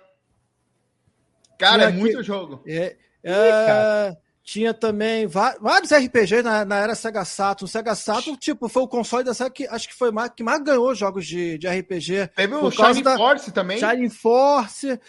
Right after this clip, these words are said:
Speaker 2: Isso por causa da popularidade do console lá no Japão. Com, lá os japoneses, como amam jogos de R P G, então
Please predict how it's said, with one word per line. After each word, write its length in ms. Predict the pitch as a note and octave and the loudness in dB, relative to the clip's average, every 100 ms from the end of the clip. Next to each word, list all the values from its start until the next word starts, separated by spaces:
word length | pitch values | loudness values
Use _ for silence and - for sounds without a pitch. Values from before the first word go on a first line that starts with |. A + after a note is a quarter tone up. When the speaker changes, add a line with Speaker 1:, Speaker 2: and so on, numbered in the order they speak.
| - | -8
Speaker 2:
Isso 240 | A#3 B3 D#4 | -4 -4 -2
por 140 | D4+ | -2
causa 260 | - C4+ C#4 | 4 4 4
da 60 | |
popularidade 680 | C#4+ C#4+ C#4+ C#4 B3+ A#3 B3+ | 0 -2 0 0 0 2 0
do 80 | A#3+ | -2
console 420 | D4 C4+ - C4+ | -6 -6 -2 -2
lá 100 | C4 | 0
no 100 | C#4 | -4
Japão. 440 | C#4 D#4 D#4 B3 A3 | 2 0 2 0 0
Com, 320 | A3 G#3+ G#3+ - - | -4 -6 -6 -12 0
lá 220 | A3 B3 | 2 2
os 80 | B3 | 2
japoneses, 480 | A#3 A#3 G#3+ A3+ - | 0 2 -2 -2 -6
como 640 | - A#3 A3 G#3 G3 E3 - _ _ _ _ - | -6 -4 0 2 2 -2 -8 _ _ _ _ 0
amam 480 | A3+ C#4 A3 F3 - _ | 6 6 6 -4 -12 _
jogos 400 | D#3+ G3+ F#3 D#3+ | -4 -2 -2 -8
de 220 | E3 F#3 | -4 -2
R 180 | F3+ F3+ | -2 -4
P 200 | F#3+ E3+ | -6 -4
G, 180 | F3+ C#4 | 0 0
então 360 | - A#3 D#4 | -2 -4 -4